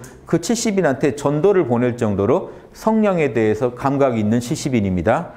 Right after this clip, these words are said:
성령의 세례를 받은 칠십 인이에요. 칠십 인 혹은 칠십이 인이 따로 선발된 뒤에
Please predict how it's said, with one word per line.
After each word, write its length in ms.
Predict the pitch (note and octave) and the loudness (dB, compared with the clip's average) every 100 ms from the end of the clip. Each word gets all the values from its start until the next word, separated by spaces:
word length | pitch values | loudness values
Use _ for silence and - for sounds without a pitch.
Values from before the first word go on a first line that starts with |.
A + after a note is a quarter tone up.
| - - | -20 -20
성령의 500 | - E3 E3+ D3 C3+ | -6 -2 0 2 0
세례를 380 | C3+ A#2 A2+ B2 | 0 0 0 0
받은 320 | - B2 C3 | 0 0 0
칠십 380 | C3 C3+ C#3 A#2+ | -2 -4 -2 0
인이에요. 480 | G#2 F#2+ G#2+ D3 - - - - - | 0 2 0 -2 -6 -20 -20 -20 -4
칠십 360 | F3 F3 E3+ | -2 0 0
인 140 | F3+ F3+ | 2 2
혹은 240 | E3 E3+ | 2 0
칠십이 500 | F#3 F#3 E3 C#3 C3 | -2 -2 0 2 4
인이 240 | B2+ D#3 | 4 2
따로 260 | - E3+ F3+ | 2 2 0
선발된 540 | F3+ F3 E3 E3 D3+ | -2 0 0 0 -2
뒤에 440 | A#2+ C3 D#3+ F2 | 0 0 0 -2